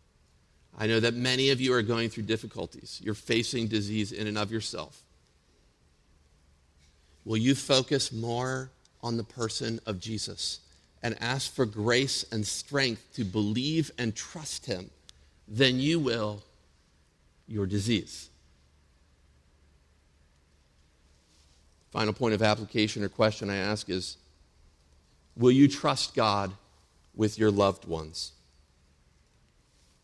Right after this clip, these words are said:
Jesus asked Jairus not to fear, but to respond with fear's opposite.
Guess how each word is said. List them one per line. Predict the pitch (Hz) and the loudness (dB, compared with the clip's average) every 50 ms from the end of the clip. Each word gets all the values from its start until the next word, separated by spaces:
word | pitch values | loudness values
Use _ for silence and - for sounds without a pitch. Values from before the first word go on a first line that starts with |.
| _ _ _ _ _ _ _ _ _ _ _ _ _ _ _ _ _ _ _ _ _ _ _ _ _ _ _ _ _ _ _ - | _ _ _ _ _ _ _ _ _ _ _ _ _ _ _ _ _ _ _ _ _ _ _ _ _ _ _ _ _ _ _ -12
Jesus | - 101 120 147 156 139 160 143 135 - - - | -2 4 6 6 8 8 8 6 4 4 0 2
asked | 113 113 110 117 117 - - 107 95 | 4 6 6 4 4 0 -4 -6 0
Jairus | 101 113 107 104 101 101 92 87 87 - - - - - - _ _ _ _ _ _ _ _ - | 2 4 6 6 6 4 4 2 0 -2 -4 -6 -6 -8 -10 _ _ _ _ _ _ _ _ -4
not | - 101 107 110 110 120 143 - | 0 2 4 4 4 2 0 -2
to | - 151 | -6 -8
fear, | - - - 123 117 117 113 98 80 - _ _ _ _ _ _ _ _ _ _ _ _ _ _ _ _ _ _ _ _ _ _ _ _ _ _ _ _ _ _ _ _ _ _ _ _ - | -8 -6 -4 -2 0 2 2 0 -2 -6 _ _ _ _ _ _ _ _ _ _ _ _ _ _ _ _ _ _ _ _ _ _ _ _ _ _ _ _ _ _ _ _ _ _ _ _ 4
but | 123 113 107 | 4 4 4
to | - | 4
respond | 110 117 110 - - - - 127 127 135 143 147 | 2 2 2 2 0 0 2 2 4 6 4 4
with | 127 123 113 | 4 2 0
fear's | - - - - 123 123 131 135 131 123 135 - | -2 -6 0 2 4 6 6 6 4 4 2 2
opposite. | 110 113 107 107 113 101 - - - - | 4 4 4 4 0 -6 -6 -6 -8 -10